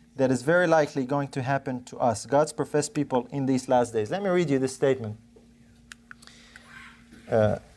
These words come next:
and it basically will spell that out for us. Manuscript Releases, Volume seventeen. "Satan is working that the history of the Jewish nation may be repeated in the experience of those who claim to believe present truth.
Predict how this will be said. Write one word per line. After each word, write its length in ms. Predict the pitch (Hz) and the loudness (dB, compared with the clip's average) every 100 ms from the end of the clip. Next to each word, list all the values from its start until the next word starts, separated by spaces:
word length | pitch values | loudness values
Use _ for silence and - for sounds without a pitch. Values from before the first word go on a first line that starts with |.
| _ - _ - - - | _ -20 _ -20 -12 -4
and 160 | 120 | 0
it 160 | 117 113 | 0 2
basically 640 | 143 156 131 - 113 110 - | 2 2 -4 -4 -6 -6 -8
will 180 | 113 110 | -6 -6
spell 360 | - - 156 135 | -6 0 0 4
that 180 | 113 110 | 4 4
out 200 | 107 - | 2 -2
for 300 | - 117 107 | 0 2 2
us. 280 | 104 - - - - - - - - - - - - - - | -2 -12 -18 -20 -20 -20 -20 -20 -20 -20 -20 -20 -20 -20 -2
Manuscript 580 | 143 165 156 - 156 - | 2 4 4 2 -2 0
Releases, 520 | 139 151 151 135 120 - - - | 0 0 2 0 -2 -10 -14 0
Volume 240 | 135 135 | 2 2
seventeen. 560 | - 123 120 - 139 123 | 0 0 -2 0 0 2
"Satan 360 | 196 202 202 | 2 2 2
is 120 | 175 | 2
working 440 | 156 190 202 208 208 - _ _ - | 2 2 2 0 -2 -10 _ _ -4
that 140 | 135 | 0
the 80 | 147 | 2
history 320 | 190 233 226 | 2 0 0
of 100 | 190 | 0
the 80 | 143 | 0
Jewish 320 | 156 196 196 | 0 -2 -2
nation 340 | 185 170 160 139 | -2 -2 -2 -2
may 100 | 139 | 0
be 140 | 143 | 2
repeated 460 | 143 143 208 214 156 | 0 0 -2 -2 0
in 100 | 143 | 2
the 100 | 135 | 0
experience 600 | 135 - 208 214 208 175 | -2 0 2 4 2 0
of 120 | 127 | 2
those 220 | 180 196 | 2 2
who 80 | 190 | -2
claim 280 | - 185 196 | 0 0 0
to 120 | 180 | 0
believe 520 | 156 156 170 175 160 _ _ | 0 2 2 0 -4 _ _
present 380 | - 147 143 139 | 0 0 0 -6
truth. 480 | - 117 101 - | -2 -2 -4 -16